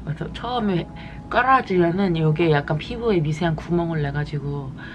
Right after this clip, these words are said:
스킨케어들을 더 촉촉촉촉촉 스며들게 한다는 그런 기능이 있는 제품인데,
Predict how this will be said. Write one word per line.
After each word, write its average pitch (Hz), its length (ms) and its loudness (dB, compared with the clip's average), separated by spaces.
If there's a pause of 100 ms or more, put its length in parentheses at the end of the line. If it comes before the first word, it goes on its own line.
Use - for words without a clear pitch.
(340)
스킨케어들을 175 840 -2
더 147 300 -2
촉촉촉촉촉 - 800 -12 (200)
스며들게 214 760 -6
한다는 180 600 -4 (680)
그런 160 300 -6
기능이 185 460 -2
있는 156 400 2
제품인데, 160 800 -4